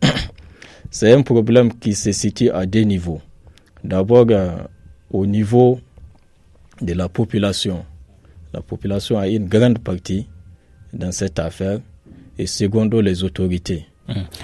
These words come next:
Speaker 2: Euh, par rapport aux responsabilités, nous allons y venir, mais en attendant, nous allons parler du constat d'abord, euh, globalement, ce qu'on peut faire, ce qu'on peut constater, euh, dans la ville de Gaïa.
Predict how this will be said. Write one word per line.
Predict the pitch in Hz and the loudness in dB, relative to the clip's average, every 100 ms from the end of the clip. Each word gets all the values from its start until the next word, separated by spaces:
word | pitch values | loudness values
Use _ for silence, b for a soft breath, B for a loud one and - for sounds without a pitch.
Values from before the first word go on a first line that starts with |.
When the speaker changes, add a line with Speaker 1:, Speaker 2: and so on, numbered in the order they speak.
| - | 0
Speaker 2:
Euh, | 117 | 0
par | 110 131 | 6 6
rapport | 123 117 117 | 6 6 8
aux | 113 | 8
responsabilités, | 107 107 - 104 107 101 95 123 | 6 4 -2 -2 -2 -2 -2 0
nous | 131 107 98 | 0 0 0
allons | 95 101 95 92 110 | 0 0 0 -2 -2
y | |
venir, | 101 98 101 123 | -2 0 2 2
mais | 113 92 90 | 2 0 -2
en | 95 | -2
attendant, | 92 95 95 110 | -2 -2 0 2
nous | 110 95 | 2 0
allons | 92 92 | -2 0
parler | 113 95 101 117 | 0 0 0 0
du | 104 | -2
constat | - 104 - 120 110 | -2 -2 -2 -2 0
d'abord, | 92 95 98 | 0 0 0
euh, | 92 92 | 0 -2
globalement, | 92 92 95 92 98 101 | -4 -4 -2 0 0 -2
ce | - | -4
qu'on | 98 | -8
peut | 92 95 | -6 -4
faire, | - 98 104 110 | -2 -4 -4 -6
ce | 104 | -6
qu'on | 92 101 | -4 -4
peut | 101 104 | -4 -4
constater, | 101 - 90 87 95 92 | -4 -6 -8 -6 -4 -4
euh, | 90 90 90 | -4 -6 -4
dans | 92 | -2
la | 87 | -2
ville | 87 87 | -4 -4
de | 90 | -6
Gaïa. | 90 87 87 | -4 -4 -6